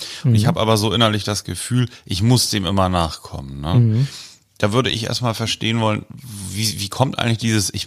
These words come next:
Speaker 1: muss das dann machen? Also jetzt habe ich morgen Geburtstag, Schwiegermutter hat sich angekündigt, ne,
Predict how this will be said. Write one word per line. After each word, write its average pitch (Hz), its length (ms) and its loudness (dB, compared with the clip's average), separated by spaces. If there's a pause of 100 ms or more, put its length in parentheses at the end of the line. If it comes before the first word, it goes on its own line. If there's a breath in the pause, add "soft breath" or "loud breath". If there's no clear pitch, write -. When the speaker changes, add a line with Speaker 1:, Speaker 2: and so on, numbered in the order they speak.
(160)
Speaker 1:
muss 110 300 4
das 101 180 0
dann 87 160 2
machen? 120 460 -2 (120)
Also 82 440 -2
jetzt - 240 -4
habe 104 180 0
ich 101 80 -2
morgen 101 220 2
Geburtstag, 135 580 -2 (480 loud breath)
Schwiegermutter 113 560 2
hat 98 140 2
sich 92 180 -6
angekündigt, 131 880 0
ne, 120 260 2